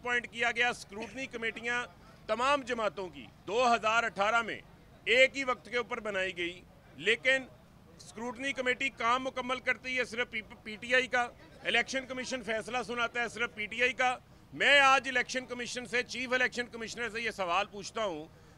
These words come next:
कि अगर आप जो है वो गैर जानिबदार हैं तो फिर साबित करें People's पार्टी और नून लीग का फैसला कहाँ पर है, उनका फैसला भी आना चाहिए। को बारह अकाउंट तो उन्होंने disclose नहीं किए, छुपाए हुए हैं नून लीग ने, ग्यारह people's party ने छुपाए हुए हैं,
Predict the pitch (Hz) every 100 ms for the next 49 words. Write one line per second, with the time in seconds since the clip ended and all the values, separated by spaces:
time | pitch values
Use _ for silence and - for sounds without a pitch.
0 | - 247 254 254 277 254 254 269 - -
1 | - - - 240 240 269 269 214 226 247
2 | 247 247 254 220 247 240 196 233 247 139
3 | - - - - 247 190 262 254 226 226
4 | 277 226 269 277 269 269 277 247 240 277
5 | 285 285 247 233 285 302 311 302 240 269
6 | 269 277 262 254 214 202 113 - - -
7 | - - 254 277 294 240 269 214 277 269
8 | 262 240 240 233 226 214 185 185 - -
9 | - 233 175 214 269 285 277 269 262 277
10 | 294 294 294 247 - 247 247 220 247 240
11 | 247 233 208 226 226 254 233 226 208 208
12 | 214 202 226 185 208 226 247 254 269 262
13 | 240 247 240 233 214 185 190 185 180 147
14 | 135 151